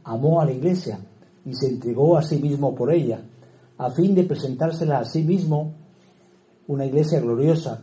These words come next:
que no tuviese mancha ni arruga, ni cosa semejante, sino que fuese santa y sin mancha". Pablo, podríamos decir, está enseñando dos cosas a la vez.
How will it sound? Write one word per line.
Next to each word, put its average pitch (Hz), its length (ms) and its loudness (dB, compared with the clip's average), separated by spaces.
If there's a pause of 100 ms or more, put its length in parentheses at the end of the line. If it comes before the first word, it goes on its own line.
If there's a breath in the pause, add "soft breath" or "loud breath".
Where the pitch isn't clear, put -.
que 127 140 -8
no 175 160 2
tuviese 151 440 0
mancha 156 420 -2
ni 131 100 -2
arruga, 123 580 0
ni 117 160 -8
cosa 156 300 -2
semejante, 120 720 -4 (380)
sino 120 300 -8
que 123 120 -4
fuese 151 420 0
santa 151 680 0 (1000)
y 120 140 -6
sin 127 240 -6
mancha". 160 460 0 (2750 soft breath)
Pablo, 156 380 8
podríamos 135 440 4
decir, 147 300 4
está 143 200 4
enseñando 143 560 4
dos 139 220 6
cosas 143 400 2
a 107 60 0
la 110 120 -2
vez. 175 220 2